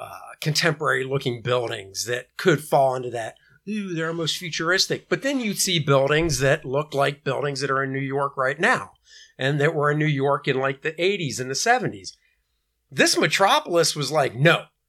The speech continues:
there are no buildings that were built in the nineties even."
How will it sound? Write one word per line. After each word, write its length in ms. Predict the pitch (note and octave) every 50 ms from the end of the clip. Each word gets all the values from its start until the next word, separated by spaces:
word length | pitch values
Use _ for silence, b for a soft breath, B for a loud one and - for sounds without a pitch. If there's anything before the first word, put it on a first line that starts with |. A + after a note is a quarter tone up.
| _ _ _ _
there 180 | F#3 F3+ D3+
are 140 | B2+ B2 B2
no 320 | B2+ C#3+ E3+ G3+ G#3+ B3 G#3+
buildings 520 | E3 G3+ G3 F3 D#3+ D3 C#3 C3 B2+ B2
that 80 | D3 D#3
were 180 | D3 B2 B2+
built 340 | B2+ - - F3+ F3 F3+ F3
in 60 | E3+
the 100 | D#3 C3
nineties 680 | A#2+ A#2+ B2+ C3+ C#3+ D#3+ E3 D#3 D3 - G#2+ G#2+ G#2 G#2
even." 440 | A2 G#2 G#2+ G2 - F2+ - - F#2+